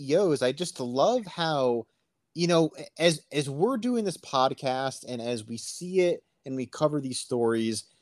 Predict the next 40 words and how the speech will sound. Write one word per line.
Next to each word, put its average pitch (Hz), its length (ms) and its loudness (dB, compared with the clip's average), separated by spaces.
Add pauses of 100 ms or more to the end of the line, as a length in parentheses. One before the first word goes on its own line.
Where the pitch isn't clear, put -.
(240)
the 165 100 6
pendulum, 226 720 0
it, 147 160 2
it, 135 200 -14
it's 135 380 -4
possibly 226 640 -2
that 151 140 6
it's - 120 -8
finally 160 540 0
swinging 147 400 -4
back 123 280 2
a 110 40 -2
little 117 200 2
bit. 87 300 2 (420)
And 147 380 6 (300)
these, 214 480 4 (200)
these, 208 380 0
uh, 139 460 8 (220)
executives 139 680 2
of 120 100 -4
these 123 180 -4
companies, 139 460 -4
these 117 160 -8
oil 202 180 -2
companies, 107 520 -6 (400)
they're 202 160 6
finally 349 380 2
saying 233 340 -2
enough. 151 480 -2 (220)
So 131 460 4 (100)
Exxon 214 440 -4
said 160 200 0
enough 147 360 -4
a 156 40 -10
couple 151 300 -8
weeks 131 240 -10
ago 127 180 4
with 156 160 0
their 107 140 4
letter, 101 400 0